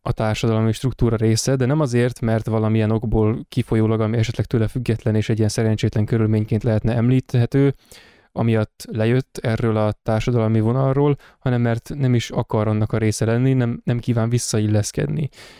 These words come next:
A, tehát a, ez a rossz májú figurára kell gondolni, aki igazából tesz az egészre,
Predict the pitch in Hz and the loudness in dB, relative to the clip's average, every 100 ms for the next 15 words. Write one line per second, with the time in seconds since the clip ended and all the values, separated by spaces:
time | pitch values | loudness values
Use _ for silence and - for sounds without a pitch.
0 | - _ - 117 120 113 202 - - 123 | -20 _ -2 0 0 0 -4 -8 -6 -8
1 | - 156 156 147 - - 151 131 147 - | -8 -18 -8 -4 -2 0 2 2 0 0
2 | 120 123 - 120 117 110 - 107 127 127 | -2 0 0 2 2 0 -2 0 2 2
3 | 117 113 113 110 113 113 113 110 - 120 | 2 2 0 0 0 0 0 -2 -2 -2
4 | - 113 120 127 - 131 131 | 0 0 0 0 0 0 -2